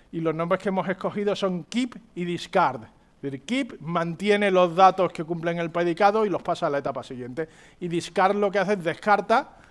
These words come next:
los que no quieres pasar a la etapa siguiente. Entonces, eh, aquí tienes, por ejemplo, un caso en el que estamos produciendo, eh, valores numéricos y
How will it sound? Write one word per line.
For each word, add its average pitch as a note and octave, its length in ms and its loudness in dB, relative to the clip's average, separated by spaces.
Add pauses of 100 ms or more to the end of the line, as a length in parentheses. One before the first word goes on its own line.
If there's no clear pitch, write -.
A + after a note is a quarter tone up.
(120)
los F3 280 2
que D#3 680 2
no E3+ 180 -2
quieres E3 220 -4
pasar D#3 440 -2
a D3 120 -6
la C#3 100 -4
etapa A#2+ 300 -8
siguiente. G2 400 -20 (1300)
Entonces, D#3+ 360 -2 (100)
eh, C3 420 -4 (100)
aquí D#3+ 280 0
tienes, F3+ 220 -2
por F3 160 -4
ejemplo, F#3 760 2
un F3+ 180 -2
caso A#3+ 340 2
en G#3+ 80 -2
el E3+ 100 -6
que D3+ 80 -8
estamos F3 280 -4
produciendo, D#3+ 960 0 (440)
eh, C#3 380 -4
valores D#3+ 960 2
numéricos G3 840 0 (440)
y F3+ 340 -4